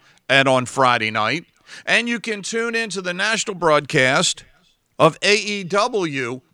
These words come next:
on Wednesday night, and you can find they are continuing to operate in their routine. They are continuing to operate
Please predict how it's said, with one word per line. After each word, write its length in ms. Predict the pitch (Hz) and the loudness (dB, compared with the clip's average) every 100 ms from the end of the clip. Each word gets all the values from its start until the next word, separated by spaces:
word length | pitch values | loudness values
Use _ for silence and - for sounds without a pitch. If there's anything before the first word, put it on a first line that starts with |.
| - | -8
on 180 | 151 147 | -6 -2
Wednesday 400 | 151 156 135 139 | -4 -4 -2 0
night, 260 | 131 156 185 | 4 4 2
and 140 | 196 | -2
you 100 | 214 | -2
can 180 | 220 208 | -4 -2
find 500 | 247 220 214 180 - - - | 2 4 4 0 -4 -14 -16
they 340 | 139 190 254 277 | 0 4 6 4
are 280 | 226 190 190 | 2 0 0
continuing 880 | 196 180 - 233 247 269 240 233 | -2 -4 -4 -4 -4 -4 -2 -4
to 160 | 202 208 - | -4 -6 0
operate 680 | 190 190 180 139 113 117 123 - - - _ _ _ _ _ _ _ _ _ _ _ _ _ _ _ _ - | 2 4 2 2 4 2 0 -14 -20 -20 _ _ _ _ _ _ _ _ _ _ _ _ _ _ _ _ 0
in 220 | 208 233 | 0 4
their 220 | 233 226 | 4 4
routine. 760 | 202 214 180 202 170 117 95 - _ _ _ _ _ _ _ - - | 2 -2 0 0 2 0 -4 -16 _ _ _ _ _ _ _ -20 -10
They 220 | 135 208 | 0 2
are 160 | 214 208 | 2 0
continuing 760 | 208 196 - 254 285 302 233 214 | -4 -6 -4 -4 -4 -6 -4 -4
to 100 | - | 0
operate 540 | 190 196 180 165 160 | 2 2 2 0 0